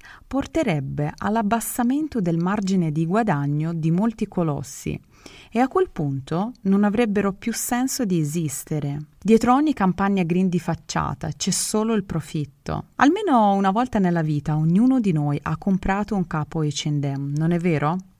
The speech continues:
Sappiamo tutti quanti che molte produzioni di H and M si trovano nei paesi del terzo mondo con manodopera a bassissimo costo. Da dopo la tragedia del crollo di Rana Plaza,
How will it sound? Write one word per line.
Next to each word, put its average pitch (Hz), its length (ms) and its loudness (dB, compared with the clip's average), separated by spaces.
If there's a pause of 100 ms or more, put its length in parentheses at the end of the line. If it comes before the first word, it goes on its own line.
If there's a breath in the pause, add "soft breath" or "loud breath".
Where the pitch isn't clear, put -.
(140)
Sappiamo 208 800 2
tutti 226 240 -4
quanti 175 460 2
che 151 320 0
molte 165 500 0
produzioni 156 640 -2
di 151 220 -4
H 156 160 -4
and 202 180 0
M 156 200 0
si 165 240 -2
trovano 160 380 0
nei 147 180 0
paesi 165 440 0
del 147 200 -2
terzo 156 340 -2
mondo 156 560 0 (400 loud breath)
con 170 140 2
manodopera 151 800 0
a 160 120 -4
bassissimo 147 800 -4
costo. 151 600 -8 (120)
Da - 140 4
dopo 294 260 4
la 220 140 2
tragedia 196 520 0
del 165 200 0
crollo 196 400 0
di 170 120 2
Rana 170 260 0
Plaza, 160 640 -2